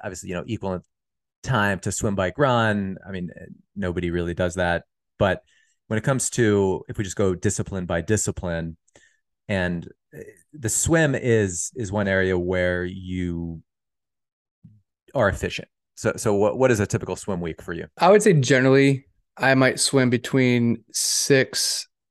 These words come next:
Speaker 2: and seventy-five hundred yards a week. And most weeks I try to get three swims a weekend. Uh, that doesn't always happen. You know, it, this, the swim is probably the hardest one to get in, even though I do have a flexible schedule.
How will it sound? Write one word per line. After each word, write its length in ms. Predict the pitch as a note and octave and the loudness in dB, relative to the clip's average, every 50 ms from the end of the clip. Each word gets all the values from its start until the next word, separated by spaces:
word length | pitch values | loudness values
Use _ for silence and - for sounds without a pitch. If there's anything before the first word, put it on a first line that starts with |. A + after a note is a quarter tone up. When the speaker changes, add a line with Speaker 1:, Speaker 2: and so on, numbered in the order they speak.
| _ _ - | _ _ -2
Speaker 2:
and 460 | C3 B2+ B2+ B2 A#2+ A#2 A2+ G2+ - | 0 2 4 4 2 2 0 -2 -2
seventy-five 580 | - - - - B2 A#2+ B2 A#2 - A#2+ A#2 A#2 | -2 -2 2 4 4 4 4 4 4 2 2 2
hundred 240 | B2+ A2+ A2+ G#2+ | 0 0 0 0
yards 480 | A2 A2 A2 G#2+ A2 A2 A#2 B2 B2 - - | 0 2 2 4 4 2 2 0 -4 -4 -2
a 80 | B2+ A#2+ | 0 0
week. 440 | A2 A2+ A#2+ B2 C3+ - - - _ - - - - - - - - _ _ _ | 2 2 2 2 2 0 -4 -14 _ -20 -20 -20 -20 -20 -20 -20 -20 _ _ _
And 580 | - C3+ C3+ C3 B2+ B2 B2 B2 A#2+ A#2 - - _ _ - - | 0 2 4 4 4 4 4 4 2 2 0 -2 _ _ -10 -2
most 440 | - C#3 C#3 D3 D#3 E3 D#3+ - - | 2 4 6 6 6 6 4 4 4
weeks 180 | D3+ C#3+ - C#3 | 2 4 4 2
I 60 | B2+ | 0
try 160 | - - C3+ | 2 2 2
to 80 | B2 A#2 | 4 4
get 240 | A#2 G#2+ - _ _ | 2 0 -2 _ _
three 180 | B2 B2+ B2 | 0 0 0
swims 240 | A2+ - A#2+ A#2 A2+ | 2 0 0 0 0
a 60 | A2+ | 0
weekend. 440 | G#2 G#2+ G#2+ - - - - - A2+ - - - | -2 -4 -2 -2 -4 -4 -4 -6 -10 -10 -6 -4
Uh, 120 | - A2+ | -4 0
that 140 | A2+ A#2+ A2 | 0 2 2
doesn't 220 | A#2 B2+ - B2 | 2 2 2 2
always 240 | - A#2+ A#2+ A#2 A2+ | 4 4 4 4 4
happen. 560 | - C3 A2+ A#2 - - A#2+ A2+ A#2 A#2 A2+ - _ _ | 2 2 2 2 2 2 2 2 2 0 -2 -4 _ _
You 120 | - A#2+ | -4 0
know, 260 | A#2 A#2 A2+ A2+ G#2+ G#2+ - _ _ _ _ _ _ | 2 4 4 2 2 -2 -8 _ _ _ _ _ _
it, 280 | - C#3 - - - _ _ _ _ _ _ _ | 0 0 0 0 -8 _ _ _ _ _ _ _
this, 400 | - D#3 C#3 C#3 D3+ E3 F3 - | -2 -2 0 4 4 4 4 4
the 240 | F#3+ F3 D#3+ D3+ D3 | 2 2 2 4 4
swim 240 | - - G3 G3 E3+ | 6 6 6 8 8
is 220 | D#3 D3 B2+ B2+ | 6 4 4 2
probably 220 | - C#3+ C#3+ C3+ B2+ | 0 2 4 4 4
the 100 | B2+ A#2 | 2 2
hardest 360 | - - B2 A#2 A#2+ A#2 - | 2 2 2 2 2 0 0
one 100 | C3 A#2 | 0 0
to 60 | A#2+ | 2
get 160 | A2 A#2+ A2+ | 2 2 2
in, 140 | A#2+ A#2 A2+ | 2 2 2
even 420 | - D3 D#3 D3 D#3+ D3+ C#3+ C3 | 4 2 4 4 4 4 4 4
though 380 | B2 B2 A#2+ A#2+ A#2+ A#2 A#2 - _ - - - - - _ _ | 6 6 6 6 6 4 2 -2 _ -20 -20 -20 -20 -20 _ _
I 60 | - B2 | -2 2
do 180 | B2 C3+ C3+ | 4 4 4
have 200 | A2+ B2+ B2 A2+ | 6 4 2 2
a 60 | A2+ | 0
flexible 380 | A2 - B2 A2+ - - B2+ A#2 | 0 0 0 0 2 -2 -2 -2
schedule. 480 | - - A#2 A2 A2+ A#2 A2+ A2 A2 | 0 0 0 0 2 2 0 0 0